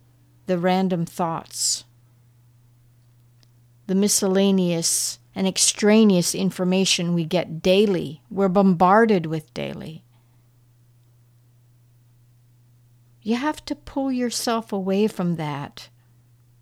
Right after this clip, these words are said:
to really center, to really know who you are.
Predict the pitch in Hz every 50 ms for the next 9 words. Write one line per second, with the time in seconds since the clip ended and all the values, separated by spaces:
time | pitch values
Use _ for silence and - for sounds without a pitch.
0 | _ _ _ _ _ _ _ _ _ _ _ _ _ _ _ _ _ _ - -
1 | 226 208 226 233 220 233 220 - - - - 226 226 214 - 185 165 165 156 -
2 | _ _ _ _ _ _ _ _ _ _ _ _ _ _ _ _ _ _ _ _
3 | _ _ - 220 214 226 233 226 220 214 208 208 208 208 208 214 208 190 170 165
4 | 165 165 170 - _ _ _ _ _ _ _ _ _ _ _ _ _ _ - -
5 | - 233 226 226 214 196 202 202 190 180 190 202 196 180 156 151 156 160